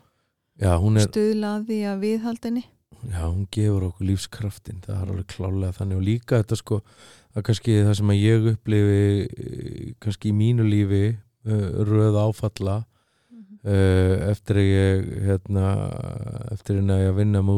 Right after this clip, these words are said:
Speaker 1: út úr öllu því myrkri sem ég var fastur í, að, sko, einhvern veginn í dag á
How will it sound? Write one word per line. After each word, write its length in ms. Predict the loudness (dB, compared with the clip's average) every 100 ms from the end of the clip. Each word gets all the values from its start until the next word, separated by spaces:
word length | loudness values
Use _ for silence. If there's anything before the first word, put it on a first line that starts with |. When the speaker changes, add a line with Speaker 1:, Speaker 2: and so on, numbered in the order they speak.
| 2
Speaker 1:
út 80 | 0
úr 180 | -2 -2
öllu 180 | -2 0
því 100 | 0
myrkri 360 | 0 -2 -4 -4
sem 140 | -2
ég 40 | -4
var 60 | -4 -8
fastur 240 | -6 -4
í, 220 | -4 -6 -10 -20 -20 -20 -20 _ -2
að, 400 | 2 2 0 -6
sko, 340 | -10 -6 -6 -6 _ _ _ -6
einhvern 260 | -4 -2
veginn 240 | 0 2 0
í 20 | 0
dag 440 | 2 4 4 2 -4 _ _ _ _ _
á 120 | 0